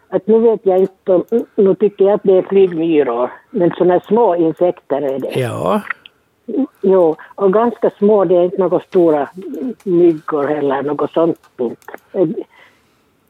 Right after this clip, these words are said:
Speaker 1: Och, och jag var på visit i, i Sjunde i söndags och var i fyra timmar inne, och när vi kom ut så var hela bilen,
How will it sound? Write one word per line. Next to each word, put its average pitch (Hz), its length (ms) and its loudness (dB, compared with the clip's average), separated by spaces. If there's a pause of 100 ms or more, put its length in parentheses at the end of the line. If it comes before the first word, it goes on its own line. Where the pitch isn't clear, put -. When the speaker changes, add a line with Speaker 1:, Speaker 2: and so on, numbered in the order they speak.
(200)
Speaker 1:
Och, 185 240 0 (260)
och 175 200 2 (140)
jag 208 200 2
var 233 100 0
på 226 160 -2
visit 202 600 0 (680)
i, - 100 0 (320)
i 151 120 2 (120)
Sjunde 190 460 2
i 160 200 2
söndags 185 560 -2
och 170 160 0
var 170 140 2
i 160 160 0
fyra 202 280 2
timmar 175 420 2
inne, 160 480 2 (260)
och 175 160 0
när 175 120 4
vi 175 140 4
kom 175 220 -4 (200)
ut 262 400 2 (640)
så 175 80 0
var 165 320 0
hela 226 380 0
bilen, 151 640 2